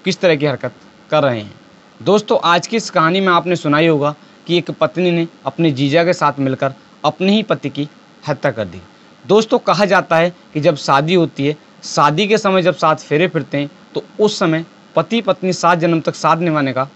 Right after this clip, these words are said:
वादा करते हैं। मगर दोस्तों, आज की इस कहानी में एक पत्नी ने अपने जीजा के साथ मिलकर अपने ही पति की हत्या कर दी। दोस्तों, इस पत्नी के लिए, दोस्तों, ऐसी पत्नी के लिए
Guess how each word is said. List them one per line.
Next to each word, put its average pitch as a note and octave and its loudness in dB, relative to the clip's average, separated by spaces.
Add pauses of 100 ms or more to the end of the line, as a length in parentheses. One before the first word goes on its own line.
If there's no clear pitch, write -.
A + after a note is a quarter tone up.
(160)
वादा C3 0
करते A2 -8
हैं। F#2+ -14 (340)
मगर E3 2
दोस्तों, F#3 0
आज D#3 2
की G#3 -4
इस F#3+ -4
कहानी D#3+ 0
में E3 0 (320)
एक E3 -4 (100)
पत्नी E3+ 0
ने E3 0 (280)
अपने D#3 0
जीजा C#3 0
के F3 0
साथ D#3+ 0
मिलकर C3+ -2 (120)
अपने E3 -2
ही F#3+ 0
पति D3+ -6
की C#3 -12 (260)
हत्या D3+ -2
कर G#2+ -6
दी। F2 -18 (460)
दोस्तों, G#3 4
इस G#3+ 0
पत्नी G3+ -2
के F#3+ 0
लिए, F3+ 0
दोस्तों, G3+ 2
ऐसी F#3 0
पत्नी G3 -2
के F3+ 2
लिए F#3 0